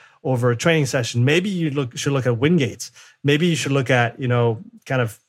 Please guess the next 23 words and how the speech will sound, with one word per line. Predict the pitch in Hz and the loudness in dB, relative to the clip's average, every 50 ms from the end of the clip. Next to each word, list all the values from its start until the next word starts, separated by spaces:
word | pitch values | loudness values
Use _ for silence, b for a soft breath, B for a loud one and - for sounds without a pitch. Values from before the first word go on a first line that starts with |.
| _ - | _ -14
hi-, | 127 - 107 - 139 110 | -8 -2 0 0 0 0
high, | - - 156 147 139 139 | 0 0 0 2 2 0
high | 120 113 147 147 143 | 0 0 0 2 2
intensity | 135 120 143 135 117 - 131 120 | 2 0 -2 -2 -2 -4 -6 -8
sprints, | - - - 170 165 143 117 | -8 -4 -2 0 0 0 0
sixty | - - 147 - - 151 | -2 -4 -6 -6 -6 -8
seconds | 127 - - 139 123 - 139 127 123 113 - B B B B B B - | -4 -2 0 0 0 0 0 0 0 -2 -4 B B B B B B -2
at | 127 120 | 0 2
a | 120 | 4
nine | 123 127 123 127 127 127 127 123 123 | 4 4 4 4 4 4 4 2 2
or | 117 107 | 0 -2
ten | - - 143 139 131 | -2 -2 -2 0 2
R | 127 127 117 | 2 0 0
P | 120 - 127 127 139 156 160 151 | -2 -4 -4 -2 0 0 0 0
E, | 135 117 b b b b b - | -2 -4 b b b b b -4
uh, | 131 120 120 117 | 0 0 2 2
repeated | 123 131 120 - 147 147 139 135 127 | 2 0 0 2 2 2 2 2 2
with | 123 127 120 | 2 2 2
lots | 127 131 123 120 - | 2 2 0 0 -2
of | 135 | -2
rest | 131 131 127 120 - | 0 0 0 -2 -2
in | 139 127 | -2 -2
between, | 120 117 - - 180 175 156 135 120 | -2 -4 -2 0 2 2 2 0 0